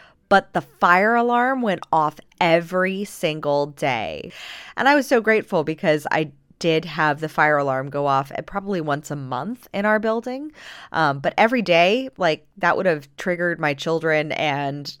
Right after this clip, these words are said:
not been good for anyone. Um, <laughs> if, if it had wakened Colton up from a nap, that more than twice, I would have been done.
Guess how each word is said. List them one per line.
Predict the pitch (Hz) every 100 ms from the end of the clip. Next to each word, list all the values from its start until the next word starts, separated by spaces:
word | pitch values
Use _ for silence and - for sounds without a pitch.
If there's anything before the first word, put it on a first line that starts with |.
| -
not | 170 170 165 156 - 160
been | 156 143 135
good | 135 143 139
for | 135 139 131 _
anyone. | - 147 139 127 117 135 - - -
Um, | 139 143 127 82 170 _
<laughs> | -
if, | 269 - - - - - - _ _ -
if | 208
it | 233
had | 170
wakened | 165 143 147 139
Colton | 156 120 143
up | 135
from | 160 143
a |
nap, | 139 143 120 - -
that | 160 - - 170 -
more | 180 170
than | 143 123
twice, | - 165 131 131 -
I | 151
would | 139
have | 139
been | 117 127
done. | - 131 107 -